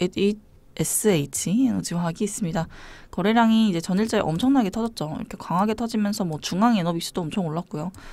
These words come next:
등등이 올랐는데 여기서 이제 어떻게 움직일지 기관이 이제 좀 담았는데 여기서 어떻게 움직일지 볼 수 있을 것 같고요.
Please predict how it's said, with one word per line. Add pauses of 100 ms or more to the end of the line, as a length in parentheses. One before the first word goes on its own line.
(200)
등등이
올랐는데
여기서 (460)
이제 (300)
어떻게
움직일지
기관이
이제
좀
담았는데 (160)
여기서
어떻게
움직일지
볼
수
있을
것
같고요.